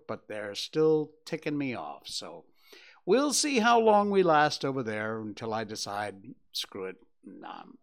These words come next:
out of there." Yeah. I'll still have the channel. I'll still have my personal profile, which is always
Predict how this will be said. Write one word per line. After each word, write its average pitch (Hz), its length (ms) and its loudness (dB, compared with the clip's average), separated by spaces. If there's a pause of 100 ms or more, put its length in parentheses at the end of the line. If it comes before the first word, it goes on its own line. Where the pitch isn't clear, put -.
(100)
out - 200 -10
of - 60 -20
there." - 180 -16 (500)
Yeah. - 60 -18 (540)
I'll 170 120 4
still 190 240 4
have 165 200 4
the 147 80 -2
channel. 139 420 -4
I'll 117 100 -2
still 123 300 -6
have 110 260 -6
my 92 380 -10
personal 117 420 0
profile, 127 580 0
which 107 220 -4
is 110 140 -8
always 139 340 2